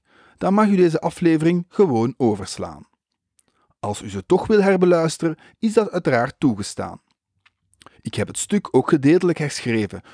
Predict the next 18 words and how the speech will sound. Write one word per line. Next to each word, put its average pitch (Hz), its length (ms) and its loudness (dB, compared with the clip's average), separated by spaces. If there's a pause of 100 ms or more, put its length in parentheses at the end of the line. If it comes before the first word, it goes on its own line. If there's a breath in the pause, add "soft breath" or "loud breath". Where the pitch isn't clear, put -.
dus - 160 -4
er 170 120 2
zijn 165 180 2
wel 160 140 4
enkele 190 340 2
nieuwe 180 220 2
stukken 135 360 0
bijgebracht. 101 760 -4 (1300)
Trouwens, 175 600 0 (180)
repeteren, 202 640 0
repeteren. 110 720 -4 (220)
Wie 104 140 -6
zijn 95 220 -6
best 131 240 -2
doet, 147 240 0
zal 160 160 2
het 175 160 0
leren. 101 440 0